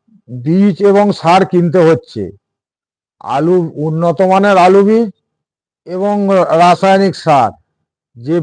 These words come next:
বেশি দামে কিনতে হচ্ছে, ট্যাগ নিয়ে মানে গ্যাটিস নিয়ে চাষিকে কিনতে হচ্ছে, তাহলে সেটার দিকে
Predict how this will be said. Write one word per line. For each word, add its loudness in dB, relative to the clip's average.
বেশি 0
দামে 2
কিনতে 0
হচ্ছে, 0
ট্যাগ 4
নিয়ে 2
মানে 0
গ্যাটিস 2
নিয়ে 2
চাষিকে 2
কিনতে 0
হচ্ছে, -4
তাহলে 0
সেটার 0
দিকে 2